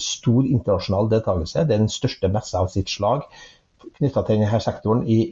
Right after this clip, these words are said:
verden. Det finnes også en Aquasyr som bruker å være i, i, i Chile, eh, men denne Aqua Nor er langt, langt større. Eh, det er mye, det er mange diplomater der, det er flere land, det er mye internasjonalt,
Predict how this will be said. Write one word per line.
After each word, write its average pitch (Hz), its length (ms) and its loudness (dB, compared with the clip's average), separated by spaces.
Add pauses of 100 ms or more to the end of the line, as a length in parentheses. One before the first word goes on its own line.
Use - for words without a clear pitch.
verden. 107 460 2 (180)
Det 110 140 -2
finnes 120 200 0
også 110 220 0
en 104 160 0
Aquasyr 147 720 0
som 131 240 0
bruker 120 240 0
å 98 60 2
være 101 180 2
i, 104 140 2 (800)
i, 113 140 0 (320)
i - 100 0
Chile, 120 460 2 (160)
eh, 120 160 2
men 110 100 4
denne 107 460 2 (180)
Aqua 110 240 -2
Nor 123 240 2
er 107 160 4
langt, 104 300 0
langt 107 160 -2
større. 139 400 0 (480)
Eh, 151 100 0
det 113 80 2
er 117 80 4
mye, 160 320 4 (320)
det 117 80 2
er 107 60 2
mange 104 180 2
diplomater 107 560 2
der, 175 160 2 (160)
det 127 140 0
er 120 100 -6
flere 104 240 2
land, 185 300 0 (180)
det 113 140 2 (100)
er 107 400 2
mye 110 400 4
internasjonalt, 95 800 0